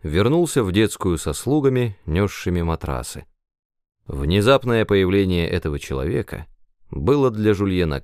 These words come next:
каплею, переполнившей чашу. Бледный, мрачнее обыкновенного,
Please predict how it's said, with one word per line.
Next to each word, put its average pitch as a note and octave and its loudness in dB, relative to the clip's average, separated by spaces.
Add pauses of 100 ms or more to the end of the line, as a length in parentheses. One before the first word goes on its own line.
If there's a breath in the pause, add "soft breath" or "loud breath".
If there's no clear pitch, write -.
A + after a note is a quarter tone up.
каплею, B2 -2 (220)
переполнившей G#2 0
чашу. - -12 (840)
Бледный, D2 -2 (140)
мрачнее G2+ 0
обыкновенного, D#2 -4